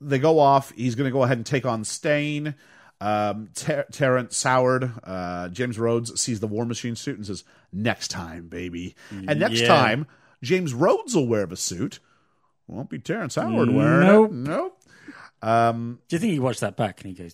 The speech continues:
Speaker 2: "Damn it"? <laughs>
Speaker 1: I think I read that he actually appreciates what Don Cheadle did with it.
Speaker 2: Oh, okay.
Speaker 1: I think he's complimentary of Don Cheadle.
Speaker 2: Oh, okay.
Speaker 1: But he's got nothing nice to say about R D J or Kevin Feige.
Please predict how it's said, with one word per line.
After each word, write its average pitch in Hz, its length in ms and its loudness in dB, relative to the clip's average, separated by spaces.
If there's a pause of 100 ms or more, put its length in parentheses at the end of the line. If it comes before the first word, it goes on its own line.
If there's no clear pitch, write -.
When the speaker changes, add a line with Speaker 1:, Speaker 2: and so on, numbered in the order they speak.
Speaker 2:
"Damn - 220 -20 (460)
it"? - 80 -6 (280)
<laughs> - 300 -16
Speaker 1:
I 185 60 2
think 320 200 -4
I 403 60 -2
read 277 200 0
that 214 100 -4
he 214 120 0
actually 202 220 -4
appreciates 185 680 -2
what 139 440 2 (380)
Don 143 220 2
Cheadle 135 240 4
did 117 260 4
with 92 140 -8
it. - 280 -16
Speaker 2:
Oh, 107 200 2
okay. 104 200 -2
Speaker 1:
I 143 40 4
think 160 80 4
he's 208 100 -2
complimentary 185 400 -2
of 139 100 0
Don 143 200 4
Cheadle. 98 560 2 (120)
Speaker 2:
Oh, 107 180 2
okay. 101 200 -4
Speaker 1:
But 143 100 4
he's 127 120 0
got 135 120 0
nothing 151 460 2
nice 143 200 0
to 135 100 -4
say 139 140 0
about 120 220 2
R 120 160 6
D 117 120 0
J 107 220 0
or 98 100 0
Kevin 95 240 -2
Feige. 82 340 -12